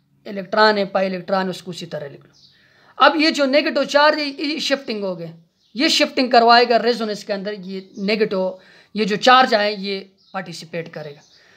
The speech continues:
जब मैं इसको यहाँ से यहाँ पर शिफ्ट करूँगा, तो ये जो इलेक्ट्रॉन है, ये यहाँ से यहाँ पर शिफ्ट हो जाए। दूसरा स्ट्रक्चर उसके कुछ यूँ बन गया कि ये यहाँ से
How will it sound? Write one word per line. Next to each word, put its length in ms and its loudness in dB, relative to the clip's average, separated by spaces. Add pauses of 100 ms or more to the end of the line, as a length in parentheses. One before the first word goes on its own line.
(200)
जब 300 4
मैं 260 4
इसको 420 4 (100)
यहाँ 500 0
से 220 0 (160)
यहाँ 360 2
पर 160 0
शिफ्ट 300 -6
करूँगा, 420 0 (220)
तो 100 -8
ये 200 -4
जो 200 -2
इलेक्ट्रॉन 580 0
है, 180 -6 (580)
ये 260 -6
यहाँ 300 0
से 140 -6
यहाँ 260 -6
पर 140 -10
शिफ्ट 300 -14
हो 80 -16
जाए। 200 -20 (720)
दूसरा 340 2
स्ट्रक्चर 420 4
उसके 300 -10
कुछ 280 -10
यूँ 140 -2
बन 200 -2
गया 200 0
कि 160 -10
ये 240 -6
यहाँ 400 -2
से 260 -8